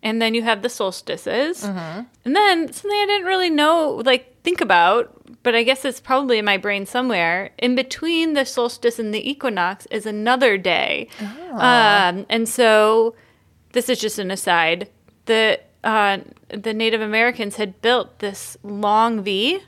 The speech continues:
Speaker 1: so that on those days in between the equinox and the solstice, the sun would rise up along one and then set along the other
Speaker 2: So
Speaker 1: line of this V.
Speaker 2: cool.
Speaker 1: It was really cool, really cool to learn and to have seen.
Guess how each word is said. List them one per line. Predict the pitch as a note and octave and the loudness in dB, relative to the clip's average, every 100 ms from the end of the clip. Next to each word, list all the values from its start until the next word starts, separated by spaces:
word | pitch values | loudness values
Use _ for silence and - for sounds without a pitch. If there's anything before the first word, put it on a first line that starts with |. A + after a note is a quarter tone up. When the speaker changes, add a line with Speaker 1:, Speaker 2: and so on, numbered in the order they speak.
| _ | _
Speaker 1:
so | - C#4+ B3+ | -6 -2 2
that | A#3+ A#3 A#3 - - - _ G#3 | 4 4 0 -6 -20 -20 _ -2
on | A#3+ B3+ | 0 2
those | A#3+ A#3 | 2 0
days | - A3+ A#3+ A3+ | 2 4 4 2
in | A3+ | -2
between | A3+ A3+ A3 | -2 -2 -4
the | G#3 - | -4 -6
equinox | A3 A#3 G#3+ F#3 F#3+ G#3 | -6 -4 -2 -2 -4 -8
and | G3 | -10
the | |
solstice, | G3 B3+ D#4+ - F#3+ E3+ C#4 - - - _ _ _ _ | -4 -2 -2 -2 -2 0 -2 -8 -18 -20 _ _ _ _
the | B3 A#3+ | -2 -2
sun | A#3 - A#3+ B3+ | -2 -4 -2 0
would | B3+ G3 | -2 0
rise | G3 G3 A3 C4 C#4 | 2 4 4 2 0
up | A#3+ A#3+ | -2 0
along | A#3+ G#3+ G#3 G3+ | 0 0 0 -2
one | G#3 A3+ B3 A3 G#3+ C#4+ - - _ | -2 0 -2 -4 -8 -12 -16 -20 _
and | G#3+ G#3+ | -6 -2
then | G#3+ | -4
set | - - A#3 A#3+ - - - _ _ _ | -6 -4 0 2 0 -12 -20 _ _ _
along | G#3+ G3+ G3+ G#3 | -2 0 0 0
the | G3+ G3 | -2 0
other | F#3+ F3+ E3+ F#3 G3+ _ | 0 2 0 0 -4 _
Speaker 2:
So | - G#3 G#3 | -18 -8 -2
Speaker 1:
line | G3+ G3 G3+ F#3+ | 2 2 2 -2
of | F3+ | -4
this | G3 A#3+ | -4 -2
V. | A3 | -2
Speaker 2:
cool. | F3+ E3 F3 F#3 F3 | 0 -2 -4 -8 -6
Speaker 1:
It | A3+ | -4
was | G#3+ - | -4 -8
really | A3 B3 C4+ B3 A3 | -4 0 4 4 4
cool, | G#3+ G#3 F3+ F#3 G3 G#3+ | 0 0 2 2 0 -2
really | A3 B3 A#3+ | 2 4 4
cool | A#3+ G#3+ | 2 -6
to | - G3+ | -6 -8
learn | F#3+ F3+ F#3 | -4 -4 -6
and | F3+ F3+ | -10 -10
to | F3+ | -6
have | F#3+ F#3+ | -6 -6
seen. | - G3 - - | -8 -8 -8 -14